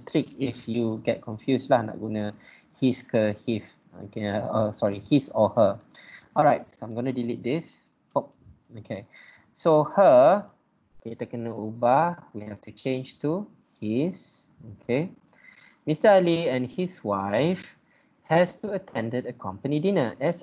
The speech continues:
I have mentioned earlier, you tengok kat sini last Saturday, right? So last Saturday is an indicator that this thing has happened.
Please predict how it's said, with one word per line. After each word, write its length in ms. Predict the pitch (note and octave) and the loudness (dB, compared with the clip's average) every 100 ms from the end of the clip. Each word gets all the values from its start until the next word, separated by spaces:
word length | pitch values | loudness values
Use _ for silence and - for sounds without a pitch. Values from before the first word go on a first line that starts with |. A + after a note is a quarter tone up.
| - | 2
I 160 | D#3+ | 4
have 260 | D3+ D3+ D3 C3+ | 4 0 0 -4
mentioned 340 | C3 - C3 | -4 -4 -2
earlier, 540 | A#2 G#2+ G#2 G#2 A2 | -2 -2 -2 -2 -2
you 160 | A#2+ A#2+ | -4 -2
tengok 320 | C3 C#3 - | 0 0 0
kat 100 | - | -4
sini 300 | - A2 A2 | -4 -4 -2
last 340 | A2 A#2+ B2+ - | 2 4 2 -2
Saturday, 480 | G#2+ G#2+ G#2+ G#2 | -4 -4 -4 -4
right? 380 | G2+ G2+ G#2 - - - - - | -2 0 0 -2 -12 -20 -20 -20
So 240 | - - A#2+ | -16 -4 4
last 240 | D#3 D#3 | 4 4
Saturday 480 | C3+ A#2+ A#2+ A#2+ A2 | 0 -2 -2 -2 -4
is 100 | A2 | -8
an 80 | G2+ | -6
indicator 640 | B2+ B2 - A#2 - A#2 A2+ | -6 -6 -6 -6 -2 0 0
that 240 | G2+ - | -2 -4
this 240 | B2 B2+ - | -2 -4 -6
thing 320 | - A2+ A2+ A2 | -2 -2 -2 -4
has 160 | G2 - | -6 -6
happened. 640 | F#2 - A#2 A2 G2 A2+ | -10 0 4 6 4 -6